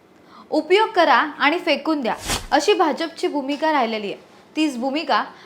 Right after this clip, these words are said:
आता भाजप राज्यातील विधानसभा निवडणुकीचा निकाल लागल्यानंतर वठवत आहे. निकालानंतर भाजपने एकनाथ शिंदेंना मुख्यमंत्री पद देण्यास नकार दिला.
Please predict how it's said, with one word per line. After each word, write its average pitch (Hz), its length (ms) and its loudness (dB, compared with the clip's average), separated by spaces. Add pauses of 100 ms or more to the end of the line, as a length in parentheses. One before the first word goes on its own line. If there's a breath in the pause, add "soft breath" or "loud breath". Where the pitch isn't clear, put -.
आता 330 220 4
भाजप 269 520 2
राज्यातील 277 500 0
विधानसभा 320 600 0
निवडणुकीचा 302 680 -4
निकाल 285 360 2
लागल्यानंतर 233 600 0
वठवत 240 420 -2
आहे. 190 140 -10 (560 loud breath)
निकालानंतर 330 840 4
भाजपने 269 540 -2
एकनाथ 269 540 -4
शिंदेंना 233 480 -4
मुख्यमंत्री 311 640 -4
पद 277 220 -4
देण्यास 226 440 -2
नकार 233 320 0
दिला. 185 200 -4